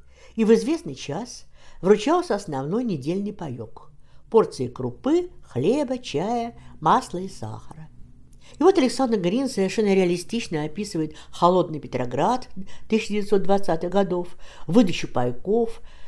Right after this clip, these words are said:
профессоров, которые на своих саночках увозят драгоценный груз, ну, растерянного старика,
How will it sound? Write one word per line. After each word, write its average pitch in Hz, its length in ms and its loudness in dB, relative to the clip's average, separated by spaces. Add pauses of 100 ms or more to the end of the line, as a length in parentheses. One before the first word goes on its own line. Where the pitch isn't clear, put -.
(120)
профессоров, 240 800 6
которые 190 320 4
на 175 80 0
своих 170 300 0
саночках - 520 -2
увозят 165 360 -2
драгоценный 147 680 -2
груз, 127 500 -4 (520)
ну, 285 100 2
растерянного 151 640 2
старика, 202 680 0